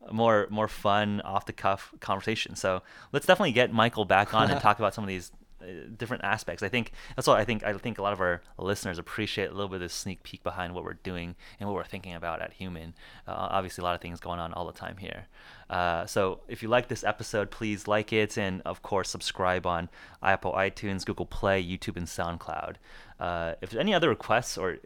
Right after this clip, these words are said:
Speaker 1: things that you'd like us to talk about, please, please send us a line. Uh, you know, I, myself and Zil, our producer, looks at every single,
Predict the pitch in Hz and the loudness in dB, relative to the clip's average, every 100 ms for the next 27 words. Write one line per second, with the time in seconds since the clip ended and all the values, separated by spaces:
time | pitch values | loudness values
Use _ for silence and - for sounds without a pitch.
0 | - - 113 101 92 92 - 101 98 - | -14 -6 -6 -4 -4 -6 -6 -4 -4 -4
1 | 87 85 - 107 95 - 113 98 - 95 | -6 -6 -4 -6 -6 -8 -6 -6 -6 -8
2 | - 85 87 85 85 - - - 95 90 | -8 -6 -4 -4 -8 -12 -20 -16 -6 -4
3 | 82 82 - 104 85 - - 101 95 87 | -2 -6 -8 -8 -8 -8 -10 -8 -6 -6
4 | - 92 90 - 87 82 92 82 - 85 | -4 -2 -2 -2 -6 -6 -4 -4 -6 -8
5 | 85 - 85 85 90 - 90 90 85 87 | -8 -8 -8 -8 -10 -10 -12 -10 -12 -10
6 | 85 | -12